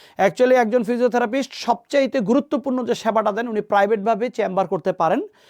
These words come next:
এবং দ্বিতীয়ত হচ্ছে বাংলাদেশে সমাজসেবা অধিদপ্তরের under-এ, আ, বিভিন্ন ধরনের, আ, আ, আ, আপনার পক্ষাঘাত, আ, যে,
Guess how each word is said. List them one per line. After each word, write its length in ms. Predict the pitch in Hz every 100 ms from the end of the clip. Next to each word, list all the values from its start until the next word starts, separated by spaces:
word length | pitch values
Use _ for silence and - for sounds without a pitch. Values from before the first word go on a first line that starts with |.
| - -
এবং 340 | 220 233 226
দ্বিতীয়ত 400 | 190 240 277 277
হচ্ছে 360 | 269 262 - 277
বাংলাদেশে 800 | 220 208 208 214 - 226 220 220
সমাজসেবা 560 | - 202 214 - 208
অধিদপ্তরের 600 | 196 196 196 - 202 196 185 185
under-এ, 440 | 185 185 233 359 - _ _ -
আ, 220 | 226 202
বিভিন্ন 360 | 196 202 220
ধরনের, 400 | 214 220 220 220
আ, 40 | 202
আ, 280 | - 190 180
আ, 640 | 185 175 170 165 170 165 165 - -
আপনার 540 | 165 185 175 165 175 -
পক্ষাঘাত, 600 | 202 - 233 233 - -
আ, 160 | 196
যে, 280 | 175 175 185